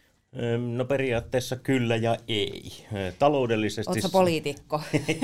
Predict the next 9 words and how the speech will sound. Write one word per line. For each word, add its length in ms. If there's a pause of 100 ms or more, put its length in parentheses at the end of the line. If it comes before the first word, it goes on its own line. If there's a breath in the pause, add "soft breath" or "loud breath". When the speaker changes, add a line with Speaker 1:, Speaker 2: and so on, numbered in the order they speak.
(260)
Speaker 1:
<laughs> 680
En 160
ole 120 (100)
puolesta 380
enkä 160
vastaan, 380
pikemminkin 420
päinvastoin. 600 (360 loud breath)
Tota, 340